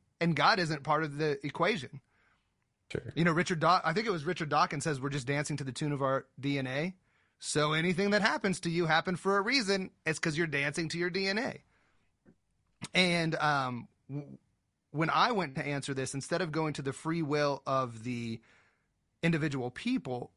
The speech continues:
Speaker 1: I took it as a question as to the will of God.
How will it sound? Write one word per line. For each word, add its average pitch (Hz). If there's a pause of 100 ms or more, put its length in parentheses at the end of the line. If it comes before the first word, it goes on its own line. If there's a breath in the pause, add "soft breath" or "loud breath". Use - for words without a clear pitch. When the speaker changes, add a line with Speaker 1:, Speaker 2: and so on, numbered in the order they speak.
Speaker 1:
I 214
took 160
it 156
as 151
a 135
question 151
as 135
to 139
the 135
will 131
of 113
God. 120